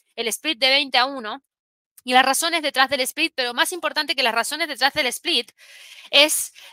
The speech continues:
las razones de por qué Alphabet todavía podría ser una oportunidad de compra en el largo plazo. ¿En base a qué?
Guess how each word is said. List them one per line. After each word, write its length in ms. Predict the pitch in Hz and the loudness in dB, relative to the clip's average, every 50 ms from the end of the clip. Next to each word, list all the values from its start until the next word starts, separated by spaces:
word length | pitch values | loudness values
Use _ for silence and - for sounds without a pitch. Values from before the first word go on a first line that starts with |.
| - | 0
las 120 | - 254 240 | 4 4 6
razones 540 | 277 269 254 - 339 359 349 359 339 294 | 6 6 4 2 -2 -2 0 0 -2 0
de 160 | 262 311 320 - | 0 -2 -2 0
por 240 | - 262 254 247 | -2 -6 -6 -4
qué 320 | - - 285 349 392 392 - | -2 0 0 2 2 0 2
Alphabet 480 | - 285 339 339 - 349 339 370 370 _ | 2 0 0 0 -2 -8 -6 -6 -8 _
todavía 540 | - 262 262 262 254 254 254 311 349 381 392 | -4 -2 2 4 4 2 2 0 -2 -2 -2
podría 380 | 330 320 311 302 320 330 285 | -2 -6 -8 -4 -4 -4 -4
ser 180 | - - 311 339 | -4 -8 -8 -8
una 160 | 349 339 320 | -6 -8 -8
oportunidad 500 | 254 262 262 220 - 247 247 262 269 269 | -8 -8 -12 -12 -12 -10 -8 -6 -4 -4
de 120 | 254 240 | -4 -4
compra 340 | - 262 294 311 311 - 285 | -4 -6 -6 -6 -6 -6 -6
en 100 | 262 240 | -6 -6
el 120 | 240 247 247 | -6 0 0
largo 240 | 240 240 233 240 | 0 0 0 -10
plazo. 400 | 220 - 269 233 220 - - 202 | -6 0 2 2 2 0 -6 -10
¿En 180 | - 208 220 226 | -12 -14 -8 0
base 300 | 240 294 311 - - 311 | 2 2 2 2 0 -2
a 80 | 277 247 | -2 -2
qué? 260 | - 320 226 185 | -2 -2 -2 -2